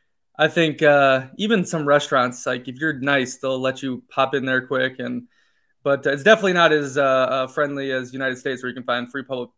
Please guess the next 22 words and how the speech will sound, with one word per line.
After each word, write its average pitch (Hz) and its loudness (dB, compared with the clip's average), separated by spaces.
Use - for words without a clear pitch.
uh, 117 -8
bathrooms 127 -4
anywhere. 135 -4
The 143 -2
water, 151 4
okay, 147 -4
first 151 -6
of 151 0
all, 143 2
sparkling 139 -4
water 135 0
has 131 -6
changed 135 -6
my 127 -2
life. 135 0
Um, 123 -6
besides 143 2
alcohol, 151 2
that's - -10
the 123 -6
only 143 -6
drink 139 -4